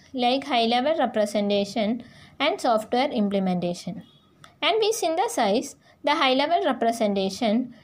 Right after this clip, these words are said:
to some representation which is similar to that of software implementation as the first step. And in the second step, we add some required assertions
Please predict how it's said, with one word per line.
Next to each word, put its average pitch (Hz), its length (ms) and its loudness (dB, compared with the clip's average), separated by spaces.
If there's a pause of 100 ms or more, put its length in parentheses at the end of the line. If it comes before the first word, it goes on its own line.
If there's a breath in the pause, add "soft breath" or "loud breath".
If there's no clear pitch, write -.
(180 loud breath)
to 330 120 2
some 339 280 0
representation 233 1300 0
which 247 160 0
is 339 160 0
similar 254 420 2
to 240 120 0
that 202 260 0
of 320 140 0
software 240 500 0
implementation 185 840 -2 (360 loud breath)
as 269 220 0
the 403 180 0
first 226 340 0
step. 175 300 -2 (920)
And 330 200 0
in 339 140 0
the 427 140 0
second 339 420 0
step, 220 400 0 (840 soft breath)
we 330 240 2
add 277 280 0
some 277 340 2
required 240 640 2
assertions 226 840 0